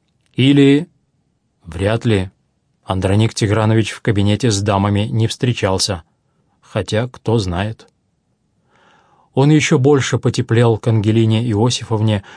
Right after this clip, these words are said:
после того, как они обменялись мнениями о крохотном рассказе Хемингуэя «Где чисто и светло». Сошлись в том, что рассказ о жизни и смерти. Спор вышел о «Чисто и светло».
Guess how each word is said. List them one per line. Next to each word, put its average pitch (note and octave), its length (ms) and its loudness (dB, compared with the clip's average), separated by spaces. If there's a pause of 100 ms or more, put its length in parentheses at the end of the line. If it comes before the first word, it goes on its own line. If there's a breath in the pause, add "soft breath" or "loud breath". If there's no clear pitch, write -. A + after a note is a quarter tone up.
(120)
после A#2+ 320 -2
того, B2+ 360 2
как - 220 -4
они B2+ 360 2 (260)
обменялись B2 720 2
мнениями B2 720 2
о A#2+ 160 -4
крохотном B2 580 0
рассказе A2+ 520 -2
Хемингуэя A2+ 840 0 (380 loud breath)
«Где G#2 340 -2
чисто - 440 -4
и A#2+ 160 -6
светло». G2+ 600 -4 (1000)
Сошлись D3 720 0
в - 120 -20
том, D3 400 0
что - 260 -2
рассказ C3 460 -2
о - 140 -4
жизни C3+ 460 0
и D3 80 -6
смерти. G2 640 -2 (720 soft breath)
Спор D#3 460 2
вышел C#3+ 460 2
о B2+ 180 0
«Чисто - 440 -2
и D3 200 -2
светло». B2 600 -2